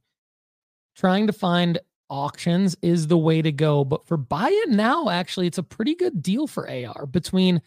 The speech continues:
seven and ten dollars and between only one and two dollars shipping. So that's pretty solid. Okay, Will Levis is the cheapest out of all of them.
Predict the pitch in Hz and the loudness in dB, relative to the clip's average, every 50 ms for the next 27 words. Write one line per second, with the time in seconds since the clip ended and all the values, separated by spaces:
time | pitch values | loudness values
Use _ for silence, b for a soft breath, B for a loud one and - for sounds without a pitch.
0 | b b b - - - _ 180 180 180 185 226 226 233 185 175 165 - - - | b b b -20 -20 -6 _ -2 0 2 2 2 2 2 2 0 0 -2 -4 -2
1 | 156 160 175 170 165 165 185 190 170 147 143 147 151 - 165 160 165 147 - - | 0 0 2 2 2 2 2 2 2 2 2 0 0 -2 -2 -2 -2 -2 -4 -4
2 | - 190 180 180 175 175 175 175 170 156 143 147 156 160 165 175 - - - 151 | 0 0 0 2 2 0 2 2 2 2 0 0 0 2 2 0 0 -2 -2 -4
3 | 135 131 127 139 143 151 143 - - - 269 - - 113 98 - - - 156 151 | -4 -4 -6 -4 -4 -4 -4 -4 -4 -4 -4 -4 -6 -10 -12 -12 -10 -10 -8 -8
4 | 170 - - - - 156 147 131 135 - - - - - 349 196 135 - - _ | -8 -10 -12 -10 -8 -4 -4 -4 -4 -4 -4 -4 -4 -4 -4 -6 -8 -10 -16 _
5 | _ _ _ _ _ _ _ _ _ _ _ _ _ 190 202 - - - 151 160 | _ _ _ _ _ _ _ _ _ _ _ _ _ 2 4 4 2 -2 -4 -6
6 | 151 160 202 226 254 269 247 208 185 175 170 185 185 - - 165 151 139 135 151 | -2 4 4 4 4 4 2 2 2 2 2 2 0 0 -2 -4 -4 -4 -6 -6
7 | 147 - - 170 165 151 185 180 - - 151 160 185 170 160 110 117 131 131 123 | -6 -6 -4 -4 -4 -2 -2 -4 -2 -2 -2 -2 0 -2 -2 -6 -6 -10 -10 -10
8 | 123 131 143 127 | -10 -10 -10 -12